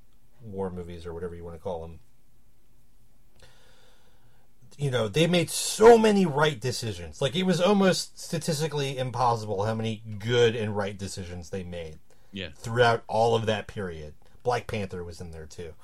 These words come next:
Speaker 1: And now, it's almost like, and I hate to, you know, I love to bring a sports metaphor in here. It's like we're regressing to the mean. It's like Marvel was shooting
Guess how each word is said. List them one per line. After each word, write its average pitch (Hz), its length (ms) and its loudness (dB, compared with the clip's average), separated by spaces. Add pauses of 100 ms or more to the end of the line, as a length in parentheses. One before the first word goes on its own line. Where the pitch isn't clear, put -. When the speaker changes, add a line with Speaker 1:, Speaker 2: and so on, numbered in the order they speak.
(1200)
Speaker 1:
And 131 340 0
now, 156 640 8 (680)
it's 147 280 -2
almost 190 480 8
like, 160 540 4 (300)
and 131 140 -8
I 127 80 0
hate 151 220 0
to, 127 260 2
you 127 140 -8
know, 113 100 0
I 113 60 2
love 127 300 4
to 135 80 -2
bring 123 180 2
a 110 40 2
sports 123 400 0
metaphor 104 520 -4
in 92 100 -6
here. 87 380 -10 (800)
It's 143 260 -2
like 165 240 4
we're 180 180 8
regressing 160 880 6
to 170 80 0
the 139 140 0
mean. 117 600 -4
It's 104 180 -6
like 135 180 0
Marvel 175 460 8
was 156 160 0
shooting 143 640 0